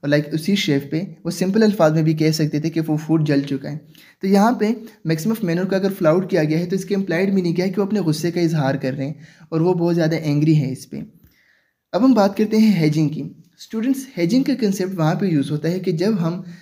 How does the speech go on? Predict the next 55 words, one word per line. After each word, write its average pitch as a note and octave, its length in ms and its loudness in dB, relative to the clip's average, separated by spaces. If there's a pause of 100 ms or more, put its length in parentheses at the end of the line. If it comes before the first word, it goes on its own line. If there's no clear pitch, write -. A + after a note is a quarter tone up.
(140)
अपनी D#3+ 240 0
इन्फॉर्मेशन E3 600 2
के F#3+ 100 0
बारे D#3 200 2
में E3+ 140 -2
सर्टेन D#3+ 360 0
नहीं D3+ 240 4
होते, C3+ 320 -6 (300)
जब E3 120 -2
हमें F#3 200 0
पता F3+ 240 2
नहीं F#3+ 180 2
होता D#3 220 0
कि D#3+ 120 0
जो D#3 120 4
बात D3+ 240 0
मैं E3+ 100 -2
कहने D#3+ 300 2
जा D#3 180 0
रहा C#3+ 120 -2
हूँ D3+ 80 0
वो D3 60 2
हकीकत D3 540 -2
है E3+ 140 -2
या D#3+ 120 2
नहीं, C3+ 400 -4 (280)
वो D3+ 80 0
सच G3+ 380 0
है G3 60 2
या D3+ 160 2
नहीं, C#3 340 -4 (340)
तो A3 80 -6
इस C4+ 300 -2
तरह D#3+ 180 2
से E3+ 300 -4 (240)
अपनी G#3 260 2
बात E3+ 240 2
को F3+ 100 2
कवर F#3+ 260 0
करने D3+ 300 0
के D3 120 -4
लिए F3 80 -2
हम F3+ 180 -4
हेजिंग D3+ 360 0
के E3 100 -2
कॉन्सेप्ट D3+ 400 -2
पे C#3+ 80 -2
जाते B2 300 -4
हैं, C3+ 520 -8
यानी F#3 340 2 (160)
हम E3 120 0
एक F3 120 -4
स्पेस A3 460 0
देते D3 260 0
हैं D3+ 400 -2